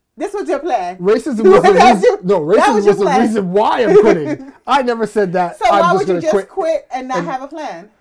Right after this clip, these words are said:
Speaker 2: No one said nothing about not having
Speaker 1: But
Speaker 2: a plan.
Speaker 1: you didn't say you did.
Speaker 2: All right, but the point is,
Speaker 1: <laughs>
Speaker 2: racism was the
Speaker 1: You
Speaker 2: point
Speaker 1: see?
Speaker 2: why
Speaker 1: You see?
Speaker 2: I was quitting, and I was going to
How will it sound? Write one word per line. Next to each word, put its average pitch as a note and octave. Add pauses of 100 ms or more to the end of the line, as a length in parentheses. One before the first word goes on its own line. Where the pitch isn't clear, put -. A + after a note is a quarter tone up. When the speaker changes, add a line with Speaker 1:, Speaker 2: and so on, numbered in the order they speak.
(260)
Speaker 2:
No A#3
one D#4
said D#4
nothing C#4
about B3
not A#3+
having B3
Speaker 1:
But C4+
Speaker 2:
a -
plan. -
Speaker 1:
you A4
didn't C#4+
say C4+
you B3
did. F#3 (240)
Speaker 2:
All C#4
right, A#2+
but F3+
the G#3
point A3
is, C#3
Speaker 1:
<laughs> C3+
Speaker 2:
racism F3+
was E3+
the G3
Speaker 1:
You F#3+
Speaker 2:
point A#3+
Speaker 1:
see? A4
Speaker 2:
why A4
Speaker 1:
You C4
see? A#4+ (280)
Speaker 2:
I F3
was D#3+
quitting, D#3 (380)
and F#3
I F3
was F3
going F3
to E3